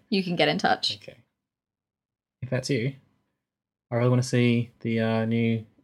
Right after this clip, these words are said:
Speaker 2: How to Train Your Dragon movie. So.
Speaker 1: Oh my God, it looks so good. I
Speaker 2: Yeah.
Speaker 1: love Toothless.
Speaker 2: Mm-hmm.
Speaker 1: I liked how in this movie he just told her how he robbed the bank. And it was really
Speaker 2: Mm.
Speaker 1: cool.
Speaker 2: Yeah.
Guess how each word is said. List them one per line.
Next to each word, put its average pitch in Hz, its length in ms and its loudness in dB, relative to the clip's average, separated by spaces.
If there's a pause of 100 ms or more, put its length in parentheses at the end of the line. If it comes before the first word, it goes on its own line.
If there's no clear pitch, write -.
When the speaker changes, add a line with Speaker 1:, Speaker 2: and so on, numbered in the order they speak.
(100)
Speaker 2:
How 113 80 -6
to 113 60 -6
Train 113 140 -2
Your 110 100 0
Dragon 117 140 -2
movie. 80 260 -10
So. 95 180 -6
Speaker 1:
Oh 254 100 2
my 262 100 2
God, 247 80 2
it 226 40 4
looks 214 180 0
so 208 100 -4
good. 220 720 6
I 254 120 6
Speaker 2:
Yeah. 269 80 8
Speaker 1:
love 285 280 8
Toothless. 247 1120 4 (500)
Speaker 2:
Mm-hmm. 110 300 -8 (1400)
Speaker 1:
I 359 60 4
liked 523 200 0
how 440 140 2
in 392 60 0
this 370 140 -4
movie 233 580 4 (220)
he 254 140 -2
just 254 180 0
told 214 240 4
her 196 80 4
how 208 140 4
he 190 100 0
robbed 185 220 -4
the - 40 -20
bank. 165 400 -6 (340)
And 226 60 2
it 214 40 4
was 208 140 2
really 226 180 6
Speaker 2:
Mm. 226 60 -2
Speaker 1:
cool. 190 380 2
Speaker 2:
Yeah. 104 340 -8